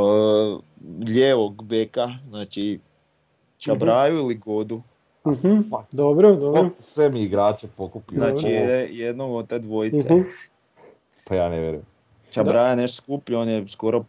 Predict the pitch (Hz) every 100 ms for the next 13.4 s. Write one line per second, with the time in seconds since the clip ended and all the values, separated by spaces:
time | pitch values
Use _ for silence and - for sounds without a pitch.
0 | - 127 117 - 120 135 123 117 113 120
1 | 131 113 110 113 120 101 - - 113 -
2 | 98 120 117 101 92 104 98 - _ _
3 | - 147 190 175 143 160 180 160 156 -
4 | 151 147 147 147 131 120 131 131 120 123
5 | 139 131 202 226 - 185 - 170 156 160
6 | 131 127 131 175 214 196 214 131 131 -
7 | 131 131 151 123 95 95 98 95 - 127
8 | 156 165 196 214 208 156 135 262 - 185
9 | 175 180 202 202 202 175 143 107 95 -
10 | 208 120 170 185 160 127 - _ - 180
11 | 302 170 220 220 214 196 214 190 185 175
12 | 185 147 127 - 123 - - _ - 165
13 | 185 151 139 143